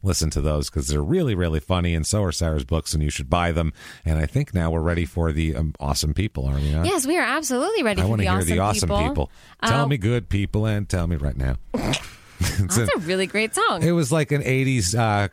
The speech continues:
Speaker 1: cur-, like, uh, cereal commercial
Speaker 2: Yeah.
Speaker 1: jingle, basically. Yeah.
Speaker 2: We've got Biff Thunder Beef. Great name.
Speaker 1: Nice.
Speaker 2: Um,
Speaker 1: I like Biff Thunder Beef. That's quite the name.
Speaker 2: <laughs> Della Reagan Weather.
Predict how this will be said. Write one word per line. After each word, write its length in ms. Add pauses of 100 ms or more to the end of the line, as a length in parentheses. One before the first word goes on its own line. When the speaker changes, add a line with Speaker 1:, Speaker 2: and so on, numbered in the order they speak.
Speaker 1:
cur-, 160
like, 220 (280)
uh, 120
cereal 560
commercial 420
Speaker 2:
Yeah. 140
Speaker 1:
jingle, 280
basically. 600
Yeah. 220 (180)
Speaker 2:
We've 160
got 260
Biff 400
Thunder 400
Beef. 520 (440)
Great 240
name. 220
Speaker 1:
Nice. 480 (100)
Speaker 2:
Um, 640 (680)
Speaker 1:
I 80
like 280
Biff 160
Thunder 420
Beef. 340
That's 200
quite 220
the 80
name. 260
Speaker 2:
<laughs> 880
Della 720
Reagan 540
Weather. 420